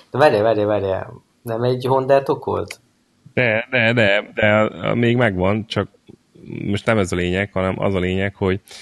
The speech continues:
Speaker 2: próbálok ezzel utalni arra a sztorira, amikor együtt vá-, elmentük megvenni az R hatot, a Yamahát, még biztos emlékszel rá.
Speaker 1: Hogyne, ezt lehet,
Speaker 2: A
Speaker 1: azt
Speaker 2: kereskedésből,
Speaker 1: elfelejteni.
Speaker 2: és a, és az első kútig nem jutottunk el.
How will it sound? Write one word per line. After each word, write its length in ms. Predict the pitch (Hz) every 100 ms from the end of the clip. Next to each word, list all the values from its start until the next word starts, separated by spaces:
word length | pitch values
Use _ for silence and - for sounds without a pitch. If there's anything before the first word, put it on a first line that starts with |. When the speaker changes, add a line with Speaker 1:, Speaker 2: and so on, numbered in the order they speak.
| - - - - -
Speaker 2:
próbálok 380 | 113 101 92
ezzel 260 | 101 92 92
utalni 380 | 98 101 90 92
arra 420 | 92 92 90 87
a 60 | 90
sztorira, 500 | - 98 95 90 87
amikor 540 | 87 87 - 87 87 _
együtt 380 | - 101 98 -
vá-, 160 | 90
elmentük 400 | 92 95 87 87
megvenni 420 | 90 87 92 90
az 140 | 87 92
R 120 | 87
hatot, 380 | 87 90 90 -
a 120 | -
Yamahát, 460 | 87 85 82 85 -
még 160 | 90 85
biztos 280 | 90 92 -
emlékszel 500 | 85 87 - 87 82
rá. 220 | 87 90 _ _ _ _ _ _ _
Speaker 1:
Hogyne, 560 | 120 127 123 110 98 95
ezt 160 | 92
lehet, 200 | 113 113
Speaker 2:
A 20 |
Speaker 1:
azt 100 | 113
Speaker 2:
kereskedésből, 720 | 104 95 92 113 110 95 90 107
Speaker 1:
elfelejteni. 300 | 110 - - - _
Speaker 2:
és 120 | -
a, 220 | 98 - -
és 140 | 98
az 100 | 95
első 340 | 98 98 - 92
kútig 380 | - 92 92
nem 180 | 90 90
jutottunk 520 | 90 87 - 87 85
el. 220 | 87 87